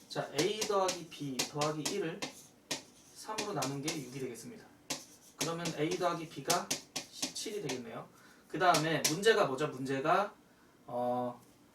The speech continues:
요 길이 곱하기 요 길인데 요 길이는 A 더하기 일과 같고 요 길이는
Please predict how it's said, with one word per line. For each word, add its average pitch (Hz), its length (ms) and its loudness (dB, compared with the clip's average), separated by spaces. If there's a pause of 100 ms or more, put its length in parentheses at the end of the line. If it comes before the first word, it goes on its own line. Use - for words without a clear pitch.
(300)
요 180 100 4
길이 247 220 2
곱하기 214 320 0
요 143 100 4
길인데 147 580 2 (240)
요 170 120 2
길이는 226 520 2 (1400)
A 214 220 6
더하기 202 220 8
일과 156 200 4
같고 - 400 -4 (360)
요 156 100 4
길이는 185 540 4